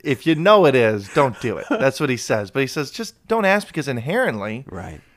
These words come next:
Speaker 1: there's nothing wrong with this. So anyway, that's
Speaker 2: Right.
Speaker 1: the example that Paul is bringing up.
Speaker 2: Mm.
Speaker 1: But in Romans fourteen,
Speaker 2: Mm.
Speaker 1: th-, there are believers,
Speaker 2: Mm-hmm.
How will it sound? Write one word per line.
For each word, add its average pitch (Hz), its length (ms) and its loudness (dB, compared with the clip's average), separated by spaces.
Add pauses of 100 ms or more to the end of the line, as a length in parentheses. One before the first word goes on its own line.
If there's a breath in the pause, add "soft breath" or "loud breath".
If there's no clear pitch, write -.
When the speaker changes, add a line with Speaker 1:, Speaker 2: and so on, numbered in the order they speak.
(180)
Speaker 1:
there's 139 200 2
nothing 175 280 2
wrong 131 260 4
with 123 120 -6
this. - 160 -8
So 170 80 0
anyway, 131 180 0
that's 202 320 -2
Speaker 2:
Right. - 40 -4
Speaker 1:
the 214 60 2
example 117 480 0
that 107 200 -4
Paul 135 260 0
is 117 100 -6
bringing 107 360 -6
up. - 280 -14
Speaker 2:
Mm. 95 200 -8 (120)
Speaker 1:
But 113 320 0 (400)
in 185 220 0
Romans 156 320 4
fourteen, 104 800 -6 (140)
Speaker 2:
Mm. 117 60 -6
Speaker 1:
th-, 120 160 0
there 117 180 4
are 101 100 2
believers, 123 920 -2
Speaker 2:
Mm-hmm. 98 220 -8